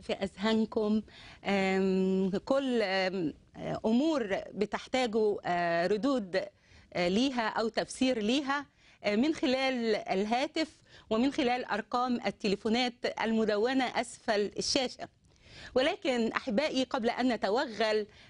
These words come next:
بموضوعنا الطبي، ألا وهو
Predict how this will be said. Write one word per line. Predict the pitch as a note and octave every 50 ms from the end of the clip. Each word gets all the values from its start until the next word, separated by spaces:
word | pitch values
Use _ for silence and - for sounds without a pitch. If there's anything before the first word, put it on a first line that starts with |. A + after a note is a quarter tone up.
| - -
بموضوعنا | F3 F3 G#3+ A3 G#3+ G3+ G3+ G#3 G3+ G3+ F#3+ A3+ G3+ G3 F3+ E3+ E3 - -
الطبي، | F#3+ _ _ - C#4+ C#4 G#3 F3+ F3 G3+ G3+ G3 F3+ - - _ _ - -
ألا | G3 G3 G3 F#3
وهو | F#3+ G#3+ A#3+ C#4+ B3 G#3+ G#3 G#3 G#3+ G#3+